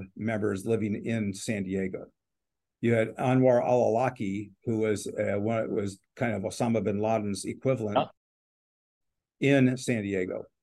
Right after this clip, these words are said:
Speaker 1: at a mosque, uh, there. You have, um, uh, literally bomb throwers living in the metropolitan area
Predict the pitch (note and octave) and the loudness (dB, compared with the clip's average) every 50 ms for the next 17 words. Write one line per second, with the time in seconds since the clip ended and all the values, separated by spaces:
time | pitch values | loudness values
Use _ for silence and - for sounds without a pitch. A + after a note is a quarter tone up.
0 | _ _ _ _ - G#2 A2 G#2+ G#2+ A#2 B2+ B2+ G2+ F#2 - - - - _ _ | _ _ _ _ -6 -4 -2 -2 0 0 0 0 -2 -2 -4 -6 -10 -18 _ _
1 | _ - - G#2 G2+ F#2+ F#2+ F2+ G2 G2+ F#2 F2 F2+ G2 - - _ _ _ _ | _ -12 -8 -6 -6 -6 -4 -4 -4 -4 -4 -4 -4 -6 -10 -16 _ _ _ _
2 | _ _ _ _ _ _ _ _ A#2 A#2+ B2+ B2 A2+ B2+ B2 A#2 A#2 A2+ - - | _ _ _ _ _ _ _ _ 2 4 4 6 6 6 6 4 4 2 0 -4
3 | - - B2 A#2 A2+ A2 A2 G#2+ G#2+ A#2 - - - - A2 G#2+ G2+ F#2+ F#2+ - | -6 -4 -2 0 0 0 0 0 -2 -2 -4 -6 -8 -6 -6 -4 -4 -6 -10 -12
4 | - - - - - C3+ A2+ B2+ C#3 C#3 C3+ C3 G#2+ F#2 B2 A#2+ A#2+ B2 B2 B2+ | -14 -16 -12 -8 -4 0 2 4 4 4 2 2 2 2 2 2 2 2 0 0
5 | - A#2+ A2 G#2+ G2+ G2 G2 G2 F#2 - - _ - - A2+ A#2 A#2+ B2 A2+ G#2+ | 0 0 0 0 0 -2 -4 -4 -6 -10 -14 _ -6 -2 -2 0 0 0 0 -2
6 | A2+ - - B2 A2+ G#2+ G2+ G2+ G2+ G#2+ G#2 G2+ - G#2 - A2+ G2+ G2+ G2+ G2+ | -2 -2 -4 -4 -2 -2 0 0 0 0 -2 -4 -8 -8 -6 -4 -4 -4 -4 -6
7 | - G2 G2+ - A2 G#2+ G#2 G#2 G2+ G2 F#2+ F#2+ F#2+ | -8 -8 -6 -4 -2 -2 -2 -2 -2 -2 -2 -4 -4